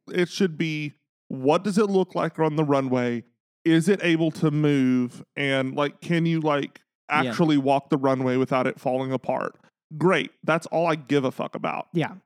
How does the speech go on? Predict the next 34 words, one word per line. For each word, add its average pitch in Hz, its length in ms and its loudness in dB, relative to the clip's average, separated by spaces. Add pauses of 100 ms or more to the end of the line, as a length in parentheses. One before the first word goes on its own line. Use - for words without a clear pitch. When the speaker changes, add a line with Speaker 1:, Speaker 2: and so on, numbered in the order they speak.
Speaker 2:
Michelle 185 280 0
was 175 100 0
annoying 107 300 -8
me. 147 160 -16 (300)
<laughs> 208 640 0 (580)
Uh, 180 320 2 (120)
Lala 190 500 4
gets, 160 300 -2
like 185 260 2
we 160 120 2
mentioned, 156 300 -2
gets 147 200 -6
a 147 80 -4
lot 139 180 -6
of 131 80 -12
positive 135 300 -6
critiques 131 360 -10
and 131 100 -8
gets 127 160 -10
really 123 180 -8
emotional 123 480 -8
about 113 300 -10
it. 120 220 -12
Uh, 131 200 -16
so 220 240 -4
th-, 247 120 -10
that 269 120 -2
was, 226 140 -2
that 220 140 0
was 196 140 2
good 156 140 -4
to 123 80 -14
see. 120 260 -8 (520)
Um, 175 340 2